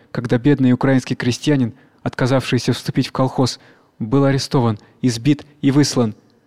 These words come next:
Жена его повесилась в сарае. Их маленького мальчика взяла к себе бездетная семья. Мальчик целыми днями слонялся по своему опустевшему дому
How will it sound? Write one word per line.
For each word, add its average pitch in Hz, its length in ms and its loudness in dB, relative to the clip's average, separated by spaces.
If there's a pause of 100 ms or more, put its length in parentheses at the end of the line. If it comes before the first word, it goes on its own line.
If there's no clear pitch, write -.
(180)
Жена 127 320 2
его 131 140 2
повесилась 127 460 0
в - 60 -12
сарае. 123 420 0 (680)
Их - 160 -12
маленького 131 440 2
мальчика 139 420 0
взяла 127 260 0
к - 60 -14
себе 127 200 -2
бездетная 123 500 -2
семья. 127 420 0 (760)
Мальчик 135 360 -2
целыми 131 440 0
днями 131 360 2
слонялся 127 520 0
по 120 100 -4
своему 131 340 0
опустевшему 123 640 -2
дому 127 320 0